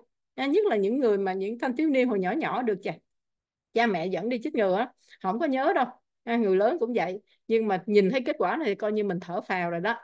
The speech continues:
tức là người này là có kháng thể nhờ, nhờ được, ờ, đi chích ngừa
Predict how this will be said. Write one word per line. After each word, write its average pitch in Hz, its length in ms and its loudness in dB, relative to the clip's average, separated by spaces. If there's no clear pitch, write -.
tức 277 100 -6
là 202 100 -2
người 180 180 0
này 175 160 -4
là 175 80 -6
có 214 160 -2
kháng 269 240 -10
thể 180 200 -6
nhờ, 180 300 -2
nhờ 180 220 2
được, 170 240 -2
ờ, 175 240 0
đi 190 180 2
chích 269 140 -6
ngừa 180 220 2